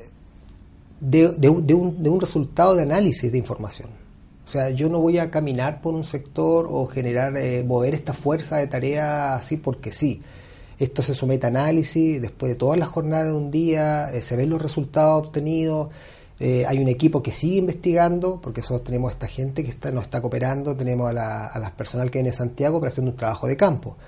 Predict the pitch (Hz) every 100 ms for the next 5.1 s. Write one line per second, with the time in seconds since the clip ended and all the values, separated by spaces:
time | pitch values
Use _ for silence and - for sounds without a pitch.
0 | - - - - 123 120 120 135 143 120
1 | 139 127 123 - 123 151 170 165 127 -
2 | 120 117 117 117 107 127 165 175 170 160
3 | 156 156 170 170 165 143 123 127 151 135
4 | 139 131 165 139 135 127 127 143 156 165
5 | 151